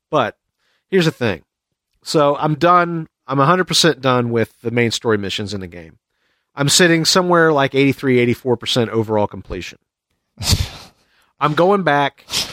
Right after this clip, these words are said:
and as, as I talked about last week, I'm going back to, to missions and do, okay, like, now I'm gonna get seven out of seven objectives.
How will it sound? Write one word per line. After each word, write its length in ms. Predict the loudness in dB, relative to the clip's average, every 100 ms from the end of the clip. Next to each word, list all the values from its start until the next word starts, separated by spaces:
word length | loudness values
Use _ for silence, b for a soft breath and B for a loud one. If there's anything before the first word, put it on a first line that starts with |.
| -10 -2
and 440 | 2 2 0 -2 -8 -20 -6
as, 200 | -2 -2
as 160 | 0 0
I 40 |
talked 180 | 0 0
about 120 | 0
last 180 | 0 -2
week, 100 | -2
I'm 100 | -2
going 200 | 0 0
back 260 | 2 0 -2
to, 180 | 0 -2
to 100 | 0
missions 440 | 0 2 2 0 0
and 80 | 0
do, 100 | 0
okay, 200 | 0 0
like, 160 | 0 0
now 120 | 0
I'm 60 | 0
gonna 100 | 0
get 180 | 0 -2
seven 280 | 0 0 2
out 120 | 0
of 60 | 0
seven 280 | -2 -2
objectives. 640 | -4 -6 -8 -8 _ -18